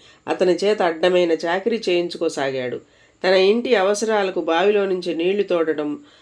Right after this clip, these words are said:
మొక్కల కోసం నేల తవ్వటం, తన చిల్లర కొట్టు కోసం పట్నం నుంచి తెచ్చిన సామాను, బండి నుంచి దింపటం, ఇలాంటి పనులన్నీ కిక్కురు మనకండ అవతారం చేసేవాడు. పోలయ్య ప్రతి నెలా పట్నం నుంచి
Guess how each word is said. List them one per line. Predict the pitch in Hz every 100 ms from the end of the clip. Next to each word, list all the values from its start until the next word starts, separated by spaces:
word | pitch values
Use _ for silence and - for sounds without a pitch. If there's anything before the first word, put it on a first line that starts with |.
| _ 160
మొక్కల | 175 233 240
కోసం | 233 208 208 175
నేల | 160 185
తవ్వటం, | 196 175 156 151 151 151 _ _ _
తన | 190 196 180
చిల్లర | 196 233 240
కొట్టు | 220 220
కోసం | 190 180 175 180
పట్నం | 175 165 208 226
నుంచి | 220 208
తెచ్చిన | 175 170 175 165
సామాను, | 165 160 180 175 156 156 143 _ _ _ 147
బండి | 165 190 240
నుంచి | 247 214 214
దింపటం, | 170 165 165 156 147 143 _ -
ఇలాంటి | 190 214 208 196 175
పనులన్నీ | - 175 220 220 208 196
కిక్కురు | 202 208 247 214
మనకండ | 190 208 226 226
అవతారం | 190 180 185 190 214 190
చేసేవాడు. | 160 165 147 135 135 - - - _ -
పోలయ్య | 202 247 247 208
ప్రతి | 180 185 208
నెలా | 226 233
పట్నం | 220 175 170 226 233
నుంచి | 190 190 247 220